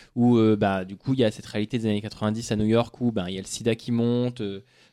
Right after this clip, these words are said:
euh, tout le monde est séropositif ou meurt, ou et cetera, et cetera. Et, et en fait, et en fait, c'est une, c'est un grand film sur, euh, sur, bah, qu'est-ce que c'est la création, qu'est-ce que c'est d'être créateur, et qu'est-ce qu'on fait de ses rêves, euh, au bout d'un moment, euh, quand la vie toque à la porte et, euh,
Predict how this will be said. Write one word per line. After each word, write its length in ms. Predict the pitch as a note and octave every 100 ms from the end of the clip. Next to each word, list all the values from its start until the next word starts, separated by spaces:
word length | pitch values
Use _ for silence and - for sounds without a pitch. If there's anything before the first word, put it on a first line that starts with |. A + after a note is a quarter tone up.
| -
euh, 320 | G2+ G2 G2+
tout 180 | G2 B2
le 60 |
monde 200 | A#2 A#2+
est 120 | A#2 G#2+
séropositif 960 | A2 G#2+ A2 G#2 G#2 - A2 A2+ -
ou 100 | G#2+
meurt, 420 | G#2+ A2 A2 A2+
ou 80 | G#2+
et 40 | G2
cetera, 340 | - G2 G2
et 60 | G2
cetera. 540 | - - A2+ C#3 D#3+ - - _ _
Et, 280 | C3+ D#3+ D3+
et 60 | B2
en 80 |
fait, 160 | A#2+ A3 -
et 100 | B2
en 60 |
fait, 140 | D3+ G#3
c'est 100 | C#3
une, 260 | A#2+ A#2 A#2+
c'est 160 | -
un 120 | A#2
grand 160 | A#2 D3
film 220 | - G#3+
sur, 340 | - - F3+ C#3
euh, 240 | A2 G#2+ - _ _ _
sur, 260 | - D3+
bah, 280 | D3+ A2+ G#2+
qu'est-ce 200 | G#2+ D#3
que 80 | -
c'est 120 | -
la 100 | C#3+
création, 440 | B2+ B2+ A#2 - F3+
qu'est-ce 180 | E3
que 60 | C3
c'est 140 | C#3
d'être 140 | B2+ A2+
créateur, 600 | - A#2 A2 C#3+ F3+ F#3+ - - _ _ _ -
et 60 | -
qu'est-ce 200 | D#3 -
qu'on 140 | C3
fait 140 | A#2+ D3
de 60 |
ses 160 | - B2+
rêves, 280 | A#2 D3+ E3
euh, 140 | A#2
au 60 | G#2+
bout 120 | A2
d'un 120 | A2
moment, 440 | G#2+ G#2+ B2+ D#3 C3+
euh, 100 | G#2
quand 180 | -
la 140 | A2+ G#2+
vie 160 | A2+ C#3
toque 180 | B2+
à 40 | G#2
la 120 | G2+
porte 340 | C3+ D3+ D#3 A#2+
et, 160 | G#2
euh, 200 | G2+ F2+